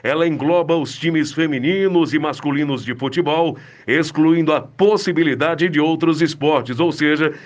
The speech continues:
é só pro futebol masculino e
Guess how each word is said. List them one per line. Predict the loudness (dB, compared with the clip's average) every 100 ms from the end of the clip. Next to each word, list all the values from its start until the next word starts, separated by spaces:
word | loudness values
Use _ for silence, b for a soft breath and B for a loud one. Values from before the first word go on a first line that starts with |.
| B B
é | -2 -2
só | -2 0 0
pro | 2 0
futebol | 4 2 4 0 0 0
masculino | -2 -4 -4 0 0 0 -4 -12 B
e | -2 0 -2